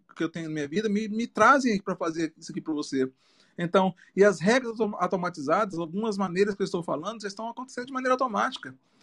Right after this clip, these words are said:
Eu estou fazendo gestos que você não vê, que são automáticos, que são reativos à maneira como eu já falo na minha vida. Então, esses três elementos são, compõem a minha identidade.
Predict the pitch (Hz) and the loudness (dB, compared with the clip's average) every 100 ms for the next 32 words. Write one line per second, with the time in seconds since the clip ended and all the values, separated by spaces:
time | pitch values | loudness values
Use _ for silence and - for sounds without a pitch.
0 | _ _ _ 175 185 226 214 214 196 143 | _ _ _ 4 6 6 6 6 6 8
1 | 196 208 - - 185 190 175 156 170 226 | 8 6 -2 -6 -6 -4 -6 2 6 6
2 | 220 - 233 240 262 226 240 208 170 - | 4 -4 -4 -2 0 2 0 -2 -8 -8
3 | 196 226 247 262 254 - _ 175 214 208 | -6 -2 0 0 -2 -12 _ 6 6 6
4 | - 254 240 247 240 220 233 247 247 247 | 4 4 6 6 6 4 4 2 0 0
5 | 254 - 254 269 247 240 170 196 143 131 | 0 0 -2 -2 -6 -6 -6 -6 -6 -8
6 | - _ _ _ _ _ 190 254 226 202 | -10 _ _ _ _ _ 2 6 6 6
7 | 247 226 202 185 226 - - 240 240 247 | 6 6 6 4 2 -2 -6 -2 -2 -2
8 | - 254 208 247 247 233 233 240 254 185 | 2 4 6 4 4 4 2 2 2 6
9 | 165 165 | 6 4